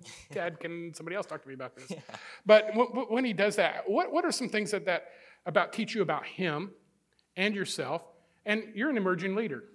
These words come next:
Speaker 2: And, I mean, you're very active at school. You, you do drama and music and sports and all kinds of things. So, so what does that tell you about your dad?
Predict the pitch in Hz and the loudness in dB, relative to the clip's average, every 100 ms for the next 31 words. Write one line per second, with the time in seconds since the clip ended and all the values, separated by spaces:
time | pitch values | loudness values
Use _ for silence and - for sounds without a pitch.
0 | _ _ 165 156 156 156 160 151 165 156 | _ _ -6 -4 -4 -4 -4 -4 -2 2
1 | 165 170 - 202 - 202 226 233 151 143 | 4 2 0 -4 -4 -2 -2 -2 -6 -8
2 | 143 135 143 147 147 160 190 185 180 180 | -10 -12 -10 -4 0 0 0 -4 -6 -10
3 | 165 170 180 208 196 170 170 170 165 147 | -6 -4 -2 -4 -6 -8 -8 -10 -14 -16
4 | - 190 196 175 160 - 175 180 185 190 | -6 -6 -4 -6 -6 -6 -10 -8 -10 -10
5 | - - - 214 185 180 185 - 208 180 | -20 -20 -2 2 4 2 -6 -4 0 2
6 | 170 - - _ _ - - 165 - 208 | 0 -6 -20 _ _ -20 -14 -12 -4 -2
7 | 214 220 - 202 180 175 143 143 | -2 -6 -6 -6 -4 -6 -6 -10